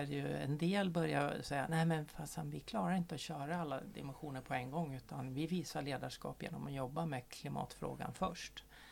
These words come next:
Eh, medans andra då har den, den, eh, eh, de-, den dis-, eh, s-, tanken som du pratade om, att man måste jobba i alla. Så att vi får väl se, det där är en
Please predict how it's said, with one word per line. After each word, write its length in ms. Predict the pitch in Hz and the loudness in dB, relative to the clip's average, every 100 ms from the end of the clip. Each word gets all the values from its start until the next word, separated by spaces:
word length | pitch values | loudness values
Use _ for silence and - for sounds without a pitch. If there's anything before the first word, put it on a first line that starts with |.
| - - - - - | -16 -14 -14 -10 0
Eh, 260 | 135 143 | 4 4
medans 360 | 151 143 131 127 | 4 4 4 4
andra 300 | 131 131 175 | 2 4 6
då 120 | 147 | 6
har 200 | 131 139 | 6 4
den, 340 | 135 135 139 143 | 2 0 -2 0
den, 320 | 135 131 131 | 0 0 -2
eh, 420 | 135 143 147 135 | -2 -4 -6 -6
eh, 60 | 135 151 - - 147 - - - - 50 - - - - - - | -8 -10 -16 -14 -12 -10 -12 -12 -12 -10 -10 -12 -12 -14 -16 -14
de-, 220 | 160 151 - | -10 -8 -6
den 380 | 143 131 123 135 - - - - - 143 | -4 -4 -4 -6 -10 -18 -20 -20 -20 -10
dis-, 220 | 147 - - | -10 -10 -8
eh, 100 | 139 | -6
s-, 240 | 123 - - - - - | -6 -6 -10 -14 -16 2
tanken 320 | 151 135 - | 6 6 2
som 160 | - 143 | -4 4
du 240 | 170 151 170 - - - | 6 6 0 -10 -16 -4
pratade 320 | 151 - 151 | -4 -2 -2
om, 140 | - | -2
att 180 | 156 - | -4 -4
man 120 | 151 | -2
måste 280 | 139 139 - | -2 -4 -4
jobba 280 | 151 147 151 | -4 -2 -2
i 40 | |
alla. 220 | 143 143 - - - - - - | -2 -4 -8 -12 -14 -12 -12 -12
Så 140 | - 180 | -2 -2
att 160 | 165 185 156 | -2 -6 0
vi 140 | 165 | 2
får 140 | 170 | 2
väl 120 | 294 - | 0 0
se, 260 | - 214 | 0 -2
det 100 | 165 | -2
där 240 | 156 175 240 | 0 0 0
är 200 | 180 | 0
en 120 | 147 | -2